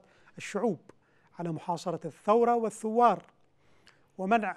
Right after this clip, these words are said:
أي محاولة للتغيير في هذه الأوطان، وتكريس الاستبداد بكل صوره.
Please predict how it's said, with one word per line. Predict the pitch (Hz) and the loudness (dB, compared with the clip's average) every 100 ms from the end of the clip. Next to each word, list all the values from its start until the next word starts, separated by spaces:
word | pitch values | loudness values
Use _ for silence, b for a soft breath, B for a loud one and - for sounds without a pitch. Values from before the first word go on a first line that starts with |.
| - | -4
أي | 269 220 | -2 -2
محاولة | 202 - 247 233 214 | -4 0 4 4 4
للتغيير | 202 190 - 180 196 208 | 0 -2 -2 -2 -2 -4
في | - 180 | -2 -2
هذه | 196 175 | 0 -2
الأوطان، | 180 175 175 160 139 _ _ _ _ _ _ _ _ _ _ _ _ _ _ _ _ _ _ _ - | -2 -2 0 -2 -4 _ _ _ _ _ _ _ _ _ _ _ _ _ _ _ _ _ _ _ -18
وتكريس | 180 196 196 233 214 - - _ _ _ _ _ _ - | -8 -6 -4 -4 -4 -6 -16 _ _ _ _ _ _ -14
الاستبداد | 170 - 196 165 226 165 - - _ _ _ _ - _ _ | -14 -8 -8 2 2 2 -2 -20 _ _ _ _ -20 _ _
بكل | 175 - 247 - | -8 -2 0 -2
صوره. | 175 147 | -6 -12